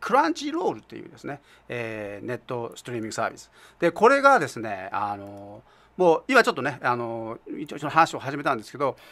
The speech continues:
えーと、まあ、特にその日本の、えー、アニメだとか、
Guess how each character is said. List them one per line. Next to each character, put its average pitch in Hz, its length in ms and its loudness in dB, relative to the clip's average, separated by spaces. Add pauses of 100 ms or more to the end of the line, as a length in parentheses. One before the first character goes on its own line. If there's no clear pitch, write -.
(140)
え 147 300 4
ー 135 40 -4
と、 135 220 -4
ま 185 140 8
あ、 165 60 8
特 262 180 -2
に 185 100 4
そ 139 100 -6
の 131 160 0
日 135 140 0
本 147 380 4
の、 214 340 2
え 117 300 -6
ー、 - 40 -2
ア 120 60 0
ニ 131 100 -4
メ 127 140 -4
だ 117 160 -2
と 113 140 -12
か、 104 320 -2